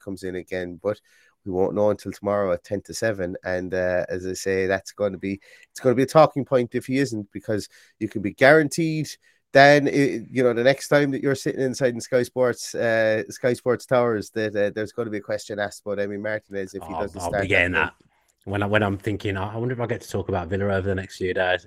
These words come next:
Speaker 2: it could
Speaker 1: It'll
Speaker 2: be
Speaker 1: be
Speaker 2: that,
Speaker 1: anyway.
Speaker 2: couldn't it? Although if he's gonna be going, it won't be in January.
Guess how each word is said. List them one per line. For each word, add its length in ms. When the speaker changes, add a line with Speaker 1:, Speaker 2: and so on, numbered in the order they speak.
Speaker 2:
it 200
could 120
Speaker 1:
It'll 100
Speaker 2:
be 20
Speaker 1:
be 60
Speaker 2:
that, 80
Speaker 1:
anyway. 140
Speaker 2:
couldn't 240
it? 80
Although 160
if 100
he's 180
gonna 180
be 120
going, 280
it 80
won't 200
be 100
in 80
January. 440